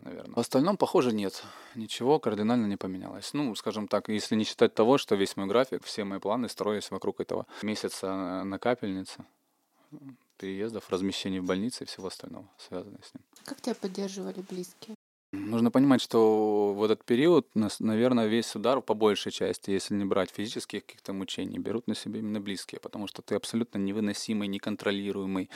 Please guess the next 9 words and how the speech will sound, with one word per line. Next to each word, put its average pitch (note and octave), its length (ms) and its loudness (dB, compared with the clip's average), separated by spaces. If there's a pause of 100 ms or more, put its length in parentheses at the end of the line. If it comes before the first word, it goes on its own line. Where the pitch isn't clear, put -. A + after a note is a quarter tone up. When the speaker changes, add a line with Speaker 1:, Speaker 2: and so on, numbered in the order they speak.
(160)
Speaker 1:
Ты A2+ 140 6
нытик, G#2 460 2
ты A2 180 -2
истерик, - 880 0
э, G#2+ 340 -6
тебе G#2+ 220 -2
плохо, G2 540 -2
они G#2+ 440 -2
вынуждены G#2 640 0